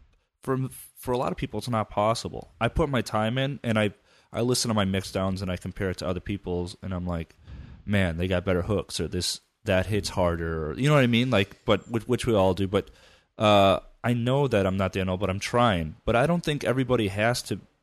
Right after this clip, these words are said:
you know, it's, I think it's okay to have somebody mix your shit down so it sounds better,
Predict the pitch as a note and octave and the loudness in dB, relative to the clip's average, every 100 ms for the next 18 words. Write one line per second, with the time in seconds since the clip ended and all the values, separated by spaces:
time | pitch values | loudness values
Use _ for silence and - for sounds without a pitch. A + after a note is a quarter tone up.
0 | _ _ _ _ _ _ _ - A#2+ G2+ | _ _ _ _ _ _ _ -6 -2 -2
1 | - A#2+ - B2+ D3 C#3 C3+ B2+ - A#2+ | -2 -2 0 0 2 -2 0 -2 0 0
2 | G2+ G#2 G2 - G2+ F#2+ F2 - G2+ F#2+ | 2 0 -2 -2 0 0 -2 -6 -4 -4
3 | - F#2 - F#2+ - E2+ E2 - E2+ - | -4 -6 -2 -2 -2 -4 -4 -6 -8 -6
4 | E2+ - F2 D#2+ C#2 | -6 -6 -6 -6 -8